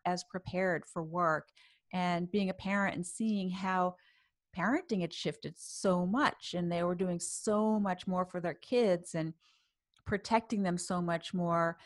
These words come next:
and saying, "Now, this is why when they get to work, they're not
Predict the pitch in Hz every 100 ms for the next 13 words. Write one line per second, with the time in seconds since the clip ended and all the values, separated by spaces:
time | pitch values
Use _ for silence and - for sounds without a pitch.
0 | - - - 180 190 185 180 170 170 180
1 | 180 - 180 175 175 170 165 165 165 165
2 | - 170 220 190 - - _ _ 175 180
3 | 175 175 170 170 165 160